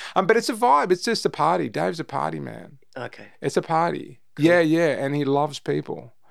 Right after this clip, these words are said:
Speaker 1: And I, I love that 'cause I don't really like people. I wanna like people, but I don't like 'em.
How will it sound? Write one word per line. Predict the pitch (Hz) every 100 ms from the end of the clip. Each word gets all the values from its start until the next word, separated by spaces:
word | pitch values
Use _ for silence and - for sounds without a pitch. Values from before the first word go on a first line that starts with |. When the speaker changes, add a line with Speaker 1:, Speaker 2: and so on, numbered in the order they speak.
| - - - -
Speaker 1:
And | 127 127 -
I, | 147 143 143 139 135 131 139 - - - - -
I | 131
love | 135 127 143 147
that | 117 82 -
'cause | - 139
I | 151
don't | 175 165
really | 147 135
like | 127 131 139 -
people. | 117 117 120 131 - -
I | 143
wanna | 151 226 277
like | 165 120 -
people, | 117 117 131
but | 160
I | 170
don't | 180 170
like | 180 160
'em. | 110